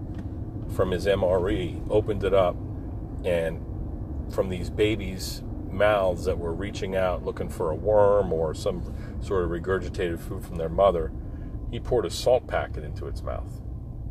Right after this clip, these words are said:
And I thought to myself, "This is like, that's probably the cruelest thing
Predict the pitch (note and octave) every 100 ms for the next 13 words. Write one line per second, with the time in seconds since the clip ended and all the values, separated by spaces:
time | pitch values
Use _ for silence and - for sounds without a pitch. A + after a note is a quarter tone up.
0 | - - - - - - - - G#2 F#2+
1 | - A#2 A2 A2 G2 - F#2+ F2+ - -
2 | - - - - - - - D#3+ - F#2+
3 | - - - - - - - - - -
4 | - - - - - D3+ - - B2 G2
5 | F2+ - B2 B2 B2+ - G#2+ G#2 G#2